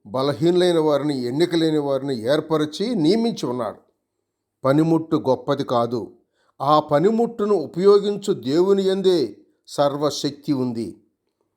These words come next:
ఈ సంగతి మీకు తెలిసిందా? పెద్దవాడు పెద్ద పని చేస్తే అది సమంజసం. అయితే దేవుడు చిన్నవాణ్ణి ఏర్పరచి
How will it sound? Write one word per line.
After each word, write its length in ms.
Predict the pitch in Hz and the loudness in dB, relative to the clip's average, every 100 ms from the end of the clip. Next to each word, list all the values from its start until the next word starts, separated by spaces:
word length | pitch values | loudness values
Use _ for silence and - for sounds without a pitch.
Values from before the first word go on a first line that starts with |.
| _ _ _ 143 | _ _ _ 2
ఈ 120 | 147 | 2
సంగతి 720 | 139 131 151 156 202 294 - | 2 0 0 0 -2 -4 -12
మీకు 180 | 123 127 | -8 -6
తెలిసిందా? 580 | 131 135 - 165 190 226 - _ _ _ _ _ _ _ - | -4 -4 0 2 0 0 -16 _ _ _ _ _ _ _ 0
పెద్దవాడు 680 | 139 156 208 202 175 214 233 - | 0 2 4 4 4 0 -4 -6
పెద్ద 200 | 135 127 | -8 -4
పని 260 | 190 196 180 175 | -2 -2 -2 -2
చేస్తే 560 | 160 - 139 160 - - - | -4 -2 -2 -2 -4 -20 -8
అది 160 | 139 208 | -4 -4
సమంజసం. 640 | - 117 120 101 95 98 - _ _ _ _ _ _ - | -2 -4 -4 -8 -10 -12 -16 _ _ _ _ _ _ -2
అయితే 640 | 139 190 175 120 190 214 - _ - | 0 2 2 2 -2 -6 -20 _ -20
దేవుడు 880 | 107 139 202 262 240 156 139 240 - _ _ - | -4 4 4 4 0 0 0 -4 -8 _ _ 0
చిన్నవాణ్ణి 840 | 175 226 240 233 233 233 220 226 151 | 2 2 2 2 2 0 0 -2 0
ఏర్పరచి 840 | 139 190 - 180 180 196 233 - | -2 -2 0 0 0 -4 -8 -10